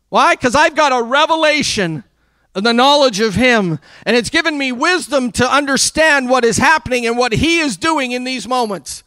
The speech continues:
I'm not here to say it didn't affect, it affected us. And I believe what God wants to do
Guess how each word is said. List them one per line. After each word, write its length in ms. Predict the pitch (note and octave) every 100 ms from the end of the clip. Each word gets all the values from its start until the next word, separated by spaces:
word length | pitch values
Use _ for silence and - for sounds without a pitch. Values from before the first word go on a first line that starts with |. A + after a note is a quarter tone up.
| _ _ _ _ - - _ _ _ _ _ _ _ _ _ _ _ _ _ _
I'm 100 | G3
not 320 | B3+ D#4+ -
here 220 | A#3+ D4 D4
to 100 | B3
say 280 | C#4+ C#4+
it 220 | B3+ A#3 -
didn't 220 | C4+ B3+
affect, 320 | - C4+ A3+
it 140 | C4+
affected 500 | C#4 - B3+ - A#3+
us. 400 | G3+ D#3+ - - _ _ _ _ _ _ _ _ _ _ _ _ _ _ _ _ _ _ _ _ _ _ _ -
And 140 | G3+
I 140 | B3+ D4+
believe 420 | C4+ C4 C#4 A3
what 140 | A3+
God 260 | A#3+ B3 A#3
wants 280 | A#3+ A3 -
to 120 | G3+
do 420 | A3+ B3 G#3